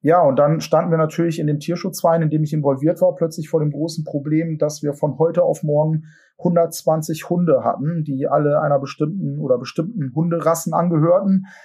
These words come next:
die plötzlich als gefährlich galten. Und ja, so fing das Ganze an. Wir hatten dann die Idee, dass, äh, wenn man diese Hunde zusammensetzen könnte in Gruppen,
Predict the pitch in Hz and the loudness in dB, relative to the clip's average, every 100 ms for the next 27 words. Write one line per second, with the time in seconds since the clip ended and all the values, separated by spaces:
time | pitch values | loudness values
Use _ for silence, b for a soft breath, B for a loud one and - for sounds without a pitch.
0 | B B 143 147 160 - 160 151 - 151 | B B -6 -2 -2 0 0 0 -4 -2
1 | 143 156 160 151 151 190 196 196 - _ | 0 0 0 2 4 4 2 0 -2 _
2 | _ _ _ _ _ - 151 151 147 - | _ _ _ _ _ 0 4 6 4 0
3 | - b b b b b - 151 160 143 | -12 b b b b b -2 4 6 6
4 | 147 - 190 185 175 185 180 - 170 170 | 2 2 4 4 4 2 2 2 4 4
5 | 135 117 B 143 143 175 156 151 151 143 | 2 -2 B 2 2 4 2 2 2 0
6 | 147 165 202 - 151 - - - 185 139 | 2 2 4 4 2 -2 -10 -10 0 4
7 | 139 135 131 147 143 139 131 147 165 156 | 4 4 2 2 0 0 -2 0 0 -2
8 | 120 135 170 170 180 185 - 180 185 151 | 0 2 4 2 0 -2 0 0 2 0
9 | 139 117 135 233 226 220 - | -2 -2 -2 2 2 2 -2